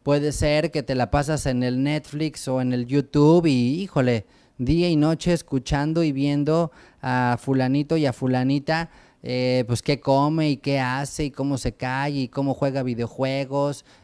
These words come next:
y, y dices, híjole, ¿qué crees?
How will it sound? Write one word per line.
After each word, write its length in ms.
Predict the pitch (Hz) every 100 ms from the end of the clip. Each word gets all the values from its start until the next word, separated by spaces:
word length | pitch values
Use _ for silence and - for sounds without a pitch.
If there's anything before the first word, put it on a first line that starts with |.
| -
y, 260 | 127 127 -
y 140 | 127
dices, 400 | 123 139 156 - _ _ -
híjole, 300 | - 156 143 _ - _ _ _
¿qué 140 | 170 160
crees? 420 | 170 170 -